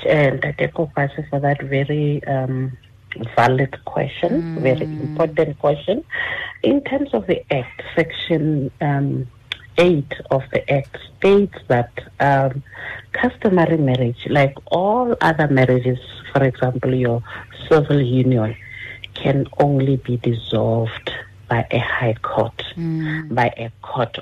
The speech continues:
Speaker 1: of law. So in other words, once you have reached a stage as a party or parties where you feel that,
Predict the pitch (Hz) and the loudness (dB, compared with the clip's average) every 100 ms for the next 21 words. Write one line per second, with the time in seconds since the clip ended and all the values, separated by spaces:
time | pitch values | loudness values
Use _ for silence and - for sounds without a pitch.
0 | - 117 - - 113 120 120 - - - | -8 -8 -8 -10 -6 -6 -6 -10 -4 0
1 | 135 151 143 - 180 196 220 202 196 196 | 0 0 -4 -2 -2 2 2 2 2 -2
2 | - - - - - - - - 180 175 | -10 -20 -18 -14 -14 -14 -2 2 4 4
3 | 180 175 156 147 - 175 185 - - 180 | 0 0 0 0 0 0 -2 -6 -6 -6
4 | - - 170 180 156 - - - - - | -6 2 4 4 2 -4 -6 -10 -18 -2
5 | 160 143 143 135 - 190 214 - 165 156 | 0 2 0 0 2 2 2 -2 0 2
6 | - 135 127 - 185 185 - 139 139 - | 4 2 2 0 0 0 -6 -6 -8 -14
7 | - - - - - - 156 170 156 - | -18 -12 -10 -12 -4 2 4 4 2 2
8 | 170 165 156 143 | 6 6 6 2